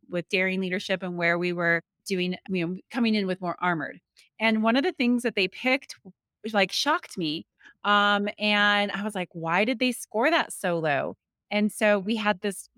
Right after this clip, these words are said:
phenomenal conversation. And what it really was, was,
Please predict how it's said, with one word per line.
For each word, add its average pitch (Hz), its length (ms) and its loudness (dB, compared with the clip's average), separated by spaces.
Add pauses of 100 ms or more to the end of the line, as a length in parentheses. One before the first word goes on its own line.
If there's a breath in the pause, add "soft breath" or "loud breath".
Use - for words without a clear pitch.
(120)
phenomenal 262 460 2
conversation. 220 800 0
And 190 120 -2
what 208 120 2
it 196 100 0
really 277 240 2
was, 185 280 2
was, 185 260 0